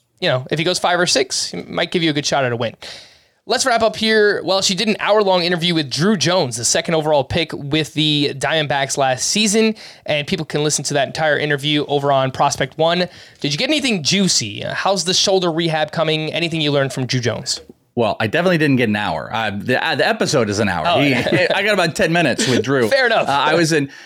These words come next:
Speaker 2: I was, uh, that'd be awesome if I did. We would have talked about tons of stuff. Um,
Speaker 1: <laughs>
Speaker 2: I was invited to the Tops Spot House, where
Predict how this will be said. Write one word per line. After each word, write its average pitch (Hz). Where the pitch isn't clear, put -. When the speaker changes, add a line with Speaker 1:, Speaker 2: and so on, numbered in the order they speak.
Speaker 2:
I 160
was, 175
uh, 147
that'd 208
be 165
awesome 143
if 110
I 107
did. 123
We 120
would 180
have 98
talked 123
about 123
tons 156
of 101
stuff. 107
Um, 143
Speaker 1:
<laughs> -
Speaker 2:
I 160
was 196
invited 180
to 170
the 139
Tops -
Spot -
House, 135
where 120